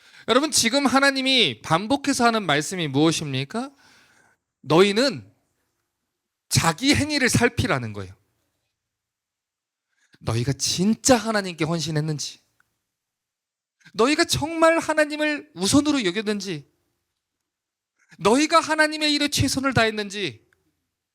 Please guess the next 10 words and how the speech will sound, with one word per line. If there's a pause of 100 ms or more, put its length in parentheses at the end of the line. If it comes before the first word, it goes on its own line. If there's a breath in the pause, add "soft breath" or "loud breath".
(640 soft breath)
너희가
하나님이
주신
사명을 (1200)
감당하며
살았는지 (460 soft breath)
너희
삶을 (640)
돌아보라는
것이지요.